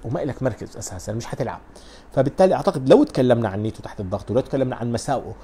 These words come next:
ونيتو اليوم طمع بلباو لأنه لما شافوا إنه، إيه، ضغط عليه عم بيجيب نتيجة، طمعوا أكثر، ضحوا أكثر، شافوا فيه نتيجة، فبالتالي أعطاهم كثير شيء كويس، لا يعني كثير حافز، كثير دعم،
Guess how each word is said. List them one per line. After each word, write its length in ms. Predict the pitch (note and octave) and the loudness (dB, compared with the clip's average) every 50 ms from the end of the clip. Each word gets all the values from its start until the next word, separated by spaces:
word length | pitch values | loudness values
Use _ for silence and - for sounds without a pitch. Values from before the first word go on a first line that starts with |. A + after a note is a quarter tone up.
| - - - - - | -20 -20 -16 -8 -2
ونيتو 300 | B2 A#2+ D#3+ F#3+ - E3+ | 2 2 4 4 4 4
اليوم 280 | D3 E3+ F#3 E3+ C3+ - - - - | 4 6 4 4 2 -4 -8 -2 0
طمع 340 | D#3 E3 D#3+ D3+ C3 G2+ | 2 2 2 2 0 0
بلباو 400 | F#2+ G2 G#2 G2+ G2 G2+ F2+ F#2 | 0 0 0 0 0 0 -2 -2
لأنه 160 | G2+ - G2 G2+ | -4 -4 -4 -4
لما 220 | G2+ G2 G2+ G2 | -2 -2 -4 -4
شافوا 440 | - - B2+ D#3 F3 - - B2 - | -6 -4 -4 -4 -4 -4 -4 -6 -4
إنه، 220 | A2+ G#2+ G2 F2 - - - - - - - - - - - - - - - | -4 -6 -6 -8 -10 -12 -20 -20 -20 -20 -20 -20 -20 -20 -20 -20 -20 -10 -4
إيه، 380 | - A2+ G#2 G#2 G2+ G2+ G#2 A2 - - - - A#2 | -2 0 0 2 2 0 0 -2 -6 -10 -16 -12 -8
ضغط 340 | A2 G#2 E3 F#3 - - - | 2 6 6 6 6 4 -2
عليه 200 | A#2 A#2+ C#3 D#3 | 0 0 2 0
عم 120 | B2+ A#2+ | 0 0
بيجيب 260 | A#2 A2+ A#2+ F#3+ F3 D#3 | -2 -2 -2 -2 -2 -2
نتيجة، 440 | C3 - G3+ G3+ D3+ A#2+ A#2+ B2 B2+ - - | -4 -2 -2 -4 -4 -4 -6 -8 -4 2 2
طمعوا 300 | B3+ A#3+ G3 F#3+ - - | 4 4 4 0 -2 -4
أكثر، 280 | G#3 - - - A2+ | -6 -4 -2 0 0
ضحوا 320 | C3 D3+ - - G3 - - | 0 0 -2 -2 -4 -4 -4
أكثر، 260 | A#3 - - C#3+ B2 | -6 -4 -4 -4 -2
شافوا 240 | - - A3 G3 F3+ | -2 -2 -2 -2 -2
فيه 140 | - A#3+ A3+ | -2 -2 -2
نتيجة، 400 | G3+ - B3 A#3+ E3+ A#2+ G#2+ G2 - - - - - - - - | -2 -2 -2 -2 -2 -2 -4 -10 -14 -16 -20 -20 -20 -20 -12 -4
فبالتالي 460 | - C3 C3 - - F3 D#3+ D3+ D3 - | 0 0 0 2 4 4 4 4 2 0
أعطاهم 480 | B2 G#2+ - - C3 G#2+ A2+ B2 C3 C3 - - - - - - - | -2 0 2 2 2 2 0 -2 -6 -8 -12 -16 -20 -20 -16 -8 -4
كثير 500 | D3 B2 - - D#3+ F3+ F#3+ F3 C3+ G#2 - - - - - | -4 -4 -2 0 0 2 4 4 4 2 0 -8 -20 -20 -16
شيء 280 | - - - B2+ - - | -8 -4 -2 -2 -2 -2
كويس، 480 | - - A#2+ A2 G#2+ G#2+ - - - | -4 -4 -2 -2 -2 -2 -4 -6 -6
لا 80 | A2+ - - - - | -6 -6 -6 -10 -12
يعني 200 | B2 F#2+ G#2+ G#2 | -8 -6 -6 -8
كثير 460 | - - - - F#3+ G#3 F#3+ E3+ - | -8 -12 -6 -2 0 2 4 2 2
حافز، 600 | - - - D3 C#3 B2+ - - G#2+ G2 - - | 0 -2 -6 -4 -4 -2 -2 -2 -4 -6 -6 -8
كثير 340 | A#2+ - - - F3+ D#3+ C3 | -14 -10 -4 -2 -2 0 0
دعم، 300 | A#2 D#3+ C3 C3 B2+ | 0 -2 -2 -4 -6